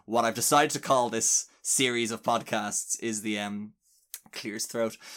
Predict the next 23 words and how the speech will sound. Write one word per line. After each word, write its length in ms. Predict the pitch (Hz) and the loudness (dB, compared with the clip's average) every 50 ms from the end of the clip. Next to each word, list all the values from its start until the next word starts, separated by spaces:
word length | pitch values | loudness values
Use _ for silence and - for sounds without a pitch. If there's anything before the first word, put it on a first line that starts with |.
| - - - 143 - | -18 -18 -20 -10 2
The 100 | 131 151 | 4 6
unnecessary 560 | 175 170 180 202 214 208 214 - 220 202 190 185 | 6 8 8 6 6 6 6 6 8 8 8 8
and 100 | 180 170 | 6 4
involuntary 600 | 175 165 - 151 151 151 143 - 147 139 135 123 | 2 4 6 6 6 6 4 4 4 4 4 4
legendary 440 | 123 127 127 - 120 127 123 117 117 | 2 0 0 0 0 0 0 0 0
visionary 460 | 110 123 117 - 120 120 117 113 113 | -2 -2 -4 -4 -2 -2 0 0 0
Jim 220 | 110 127 127 127 | -2 -2 -4 -4
Carrey 260 | 110 - 123 117 113 113 | -2 -2 0 0 2 2
library 480 | 117 123 143 160 147 117 110 113 117 | 4 4 4 4 4 2 0 0 -2
commentary 520 | 110 - 170 202 202 - 147 117 107 113 110 | 0 0 0 0 0 0 0 0 0 0 -2
done 120 | 127 127 | 0 2
by 120 | 120 127 | 2 0
Geary 340 | 110 - 127 131 151 170 170 | 2 2 0 2 4 4 4
and 80 | 165 151 | 4 4
a 60 | 135 | 4
very 240 | 120 131 131 131 127 | 4 2 2 2 2
wary 320 | 120 127 139 139 135 131 | 2 2 4 4 4 4
honorary 440 | 135 117 - 123 117 113 113 113 117 | 4 4 2 2 2 2 2 2 2
adversary 440 | 127 143 139 120 - - 110 110 120 | 2 0 0 -2 -2 -2 -2 -2 -2
for 160 | 110 131 120 | -2 -2 -2
my 100 | 120 120 | -2 -2
customary 540 | - - 165 - - 147 127 117 117 123 120 | -2 -2 -2 -2 -2 0 0 2 2 2 2
anniversary, 720 | 127 139 143 131 160 170 160 - 135 113 92 90 82 - | 2 2 2 2 0 0 0 0 0 0 -2 -4 -8 -12